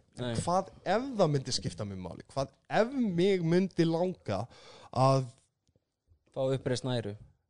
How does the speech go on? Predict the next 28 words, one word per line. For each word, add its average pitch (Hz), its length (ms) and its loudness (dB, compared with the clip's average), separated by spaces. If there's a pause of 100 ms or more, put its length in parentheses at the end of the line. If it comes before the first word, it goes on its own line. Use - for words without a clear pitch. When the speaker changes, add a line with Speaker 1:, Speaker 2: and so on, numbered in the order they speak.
Speaker 1:
Já, 190 220 8 (200)
e-, 208 320 6
eða 240 220 6 (160)
gera 254 340 4
hluti, 156 800 2 (500)
þú 131 60 -4
veist, - 140 -8
vinna 131 180 -4
upp 165 100 0
á 175 80 -6
flugvelli 147 640 4 (240)
eða, 117 380 0
eða 113 200 0
hvað 151 280 -2
sem 190 200 0
er, 107 240 0 (340)
Speaker 2:
Mhm. 135 240 -14 (580)
Speaker 1:
um, 139 400 4 (1500)
sem 190 220 6
þetta 185 480 0
kemur 160 240 4
í 151 60 4
veg 143 140 2
fyrir 101 200 -2
að 92 140 -2
ég 87 80 -10
geti 90 180 -14
gert. - 320 -20